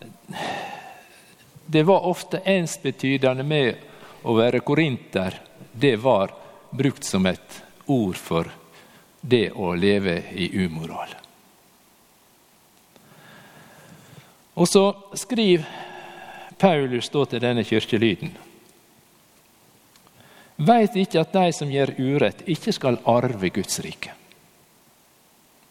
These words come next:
Far ikke vil, sier han, og så nevner han da en hel del. Hverken de som lever i hor, de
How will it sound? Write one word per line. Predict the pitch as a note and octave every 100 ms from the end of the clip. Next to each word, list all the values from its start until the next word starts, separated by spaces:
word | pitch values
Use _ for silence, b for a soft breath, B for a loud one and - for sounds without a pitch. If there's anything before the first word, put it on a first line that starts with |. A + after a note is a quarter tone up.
| _ _ _ _ _ _ _ - B B B B B -
Far | A3 G#3+
ikke | G3+ G#3
vil, | A3 F#3
sier | D#3 - C#3
han, | B2+
og |
så | C#3 D3
nevner | D3+ E3+ F#3 C#3+
han | B2+
da | C#3+ C3 A#2
en | A#2+
hel | B2 B2 A2+ A#2
del. | A2+ G2+ F#2 B B B -
Hverken | D3+ D#3+ D3 C#3+
de | D3+ C#3+
som | - C3+ B2 A2
lever | C3 A#2 A#2
i | G2+
hor, | - D3+ A#2 F#2 F2+ - B B B B B
de | B2+